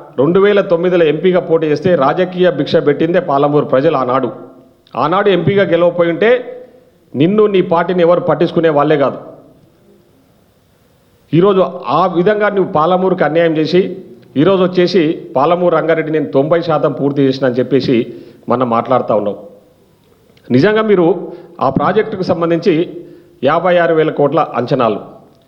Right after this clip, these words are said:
యాభై ఆరు వేల కోట్లల్లా మీరు పెట్టింది ఇరవై ఏడు వేల కోట్ల ఖర్చే.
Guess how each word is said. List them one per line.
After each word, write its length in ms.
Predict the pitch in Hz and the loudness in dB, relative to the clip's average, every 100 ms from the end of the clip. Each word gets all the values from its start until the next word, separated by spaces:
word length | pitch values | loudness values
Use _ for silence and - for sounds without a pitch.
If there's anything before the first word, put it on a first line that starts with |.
| _ _ _ - | _ _ _ -2
యాభై 380 | 151 190 208 208 | 0 0 0 0
ఆరు 160 | 202 | 2
వేల 180 | 185 196 | 2 0
కోట్లల్లా 480 | 202 180 180 165 185 | 0 0 2 2 2
మీరు 180 | 175 156 | 0 2
పెట్టింది 440 | 143 147 185 190 | 0 2 2 2
ఇరవై 200 | 151 160 | 4 4
ఏడు 120 | 156 | 4
వేల 160 | 151 147 | 2 0
కోట్ల 280 | 139 139 139 | 0 0 -2
ఖర్చే. 400 | 131 110 - | -2 -4 -6